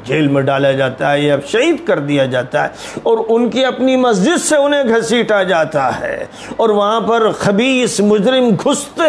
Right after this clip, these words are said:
हैं और अपनी रसूमात पूरी करना चाहते हैं और उस मस्जिद को ढा देना चाहते हैं। जो ऐसा कर रहे हैं, पूरी दुनिया अगर उनको नहीं रोकती तो दुनिया जंगल है, ये दुनिया भेड़ियों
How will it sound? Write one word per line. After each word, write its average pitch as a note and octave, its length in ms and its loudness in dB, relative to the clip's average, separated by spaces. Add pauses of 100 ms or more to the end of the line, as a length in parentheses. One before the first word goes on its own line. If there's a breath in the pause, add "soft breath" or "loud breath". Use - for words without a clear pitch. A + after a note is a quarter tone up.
हैं C#3+ 300 -8 (480 loud breath)
और E3 300 2
अपनी F#3+ 420 0
रसूमात E3 680 2
पूरी E3 240 4
करना D3 380 0
चाहते C3+ 440 -2
हैं C3+ 120 0
और C3+ 140 0
उस B2 160 -4
मस्जिद C3+ 380 -2
को C#3+ 160 -2
ढा F#3+ 440 0
देना D#3 360 -2
चाहते - 440 -10
हैं। - 160 -16 (520 loud breath)
जो D3 220 0
ऐसा C#3 260 0
कर C3+ 200 -2
रहे C3 220 0
हैं, G#2 120 -8 (460 loud breath)
पूरी C3+ 240 0
दुनिया D3 400 2
अगर C#3+ 200 2
उनको D3 280 2
नहीं C#3+ 300 2
रोकती C#3+ 520 0
तो C#3+ 200 2
दुनिया C3 420 2
जंगल C3+ 520 0
है, F2+ 200 -10 (540 loud breath)
ये A#2+ 140 -2
दुनिया C#3+ 460 0 (560)
भेड़ियों C#3+ 500 0